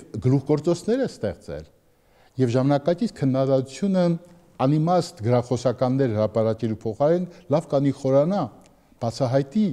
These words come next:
այն հոգեոր արժեքները, որ ստեղծել են մեր գրողները։ Օրինակ՝ Գրամբեքենան, որը իսկական գլուխգործոց է ժամանակակից գրականության մեջ։ Ես, ը, իբրև գրականագետ, գրական քննադատ, որ ավելի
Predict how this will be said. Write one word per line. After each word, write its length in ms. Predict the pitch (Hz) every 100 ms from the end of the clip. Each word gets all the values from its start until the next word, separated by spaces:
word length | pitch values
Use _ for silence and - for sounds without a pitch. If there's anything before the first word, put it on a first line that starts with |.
| - - _ _ -
այն 120 | 113
հոգեոր 360 | 120 120 123 113
արժեքները, 500 | 107 110 98 120 110 101
որ 100 | 98
ստեղծել 380 | 110 90 104 98
են 80 | 95
մեր 100 | 98 87
գրողները։ 520 | 98 92 90 92 90 92 - - -
Օրինակ՝ 340 | 147 151 202 139
Գրամբեքենան, 680 | 131 131 139 135 143 123 87 - - _
որը 240 | 123 127 127
իսկական 560 | 120 - 120 117 202 175
գլուխգործոց 760 | 117 117 90 110 101 131 143 -
է 100 | 180 220 - - -
ժամանակակից 560 | 107 104 101 101 123 -
գրականության 720 | 104 98 98 92 - 90 85
մեջ։ 180 | 78 - - - - -
Ես, 180 | 147 170 - -
ը, 220 | 123 117 113 120
իբրև 260 | 120 127 107
գրականագետ, 720 | 104 107 113 113 117 120 143 143
գրական 400 | 104 104 110 107
քննադատ, 580 | 107 104 104 110 131 110
որ 200 | 110 101 - - - _ _
ավելի 340 | 113 113 139